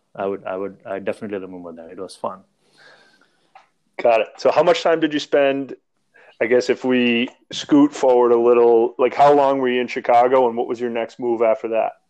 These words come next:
Speaker 1: So I was really not, uh, that long in Chicago. I used to go, uh, project basis, and I've traveled to a lot of cities at that time. Um,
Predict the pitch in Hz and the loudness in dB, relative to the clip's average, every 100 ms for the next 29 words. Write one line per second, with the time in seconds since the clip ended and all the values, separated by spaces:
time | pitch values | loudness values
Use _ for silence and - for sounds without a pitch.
0 | _ _ _ _ - 254 185 233 240 - | _ _ _ _ -4 -2 -2 -4 -8 -12
1 | 151 196 180 139 131 143 139 _ _ _ | -10 -8 -10 -12 -10 -10 -12 _ _ _
2 | 135 113 104 101 95 _ 120 101 117 117 | -14 -12 -10 -12 -16 _ _ -8 -6 -6
3 | 110 110 104 92 - 107 107 104 90 95 | -12 -14 -16 -18 -18 -14 -10 -10 -8 -10
4 | 101 - 110 95 107 110 107 _ _ _ | -10 -10 -14 -8 -6 -6 -8 _ _ _
5 | _ _ - 95 92 - 113 101 113 - | _ _ -12 -10 -10 -10 -6 -6 -6 -12
6 | - 101 98 - 156 180 - 104 92 95 | -10 -6 -6 -8 -14 -14 -12 -10 -8 -10
7 | _ - 101 98 107 110 98 95 98 107 | _ -6 -4 -4 -6 -6 -6 -2 -2 -2
8 | 107 - 95 104 147 - 107 123 - 120 | -4 -8 -10 -10 -12 -12 -8 -10 -8 -8
9 | 110 123 156 - 104 92 92 | -8 -12 -14 -16 -14 -14 -16